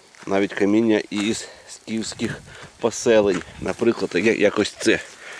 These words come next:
Оце ось кам-, оце ось камінь. Це камінь із скіфського поселення. Я б сказав, навіть із його центру.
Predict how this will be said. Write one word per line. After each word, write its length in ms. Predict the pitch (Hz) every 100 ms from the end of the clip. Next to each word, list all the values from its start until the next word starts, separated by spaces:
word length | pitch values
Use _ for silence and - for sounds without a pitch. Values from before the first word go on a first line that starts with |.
| - -
Оце 420 | 95 - - 113
ось 320 | 104 - -
кам-, 460 | 104 98 - - 95
оце 240 | - 104
ось 100 | -
камінь. 380 | 131 120 107 95 - - - - - - -
Це 100 | 101
камінь 380 | 120 123 113 -
із 80 | -
скіфського 480 | - 120 - 110
поселення. 640 | - 110 143 123 117 107 101 - - - - -
Я 100 | 104
б 60 | -
сказав, 300 | 107 107 110
навіть 300 | 107 101 -
із 120 | 98
його 140 | 98
центру. 440 | 95 113 113 107